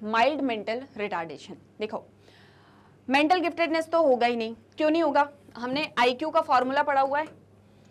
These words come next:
आईक्यू का फॉर्मूला क्या कहता है? Mental age divided by chronological age multiplied by one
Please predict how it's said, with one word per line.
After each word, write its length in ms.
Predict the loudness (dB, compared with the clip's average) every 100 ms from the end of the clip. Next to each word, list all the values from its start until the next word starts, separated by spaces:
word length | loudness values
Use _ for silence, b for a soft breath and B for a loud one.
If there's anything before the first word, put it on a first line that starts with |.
| B B B
आईक्यू 360 | 4 4 4 0
का 100 | 0
फॉर्मूला 420 | 4 2 2 0
क्या 140 | 0 0
कहता 260 | 0 -2
है? 120 | -4 -8 -20 -20 -20 -20 -20 -20 -20 -20 -20 -20 -20 -20 -6
Mental 440 | 0 0 0 -2 -2 -4
age 240 | -4 -8 -16 -12 -6
divided 480 | 0 0 0 -2 0
by 120 | 0 -2 -8 B B B -20 0
chronological 760 | 2 4 4 2 2 0 -2 0
age 300 | -2 -2 -8 -18 -20 -6
multiplied 640 | -2 -2 -2 -2 -2 0
by 140 | 0 0 -2 -8 0
one 220 | 0 0